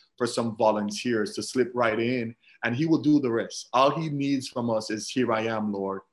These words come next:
Use me. Here I am, Lord. Send me. Here I am, Lord. I am available to you." And he take that availability, he take that brokenness and he makes it look good. And that is what God did in that moment. A little kid from the South Side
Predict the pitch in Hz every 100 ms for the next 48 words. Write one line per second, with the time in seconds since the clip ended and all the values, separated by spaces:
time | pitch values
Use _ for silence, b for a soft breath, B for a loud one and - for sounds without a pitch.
0 | _ - 123 123 113 110 95 92 127 117
1 | 117 120 110 101 98 95 - 123 113 107
2 | 98 - 123 117 113 117 110 107 104 98
3 | - b b 117 107 95 95 - 123 113
4 | 101 104 98 - 101 107 101 101 b b
5 | 110 120 120 120 147 139 131 - 113 110
6 | 110 101 107 101 101 95 110 - 139 139
7 | 127 - 120 117 117 107 101 - 104 104
8 | 131 120 113 113 - 110 - 104 98 -
9 | 101 92 101 98 B B 123 127 110 110
10 | 120 117 107 110 107 101 104 107 110 104
11 | 101 101 - 107 127 139 139 143 127 127
12 | 123 - 120 110 - 104 98 98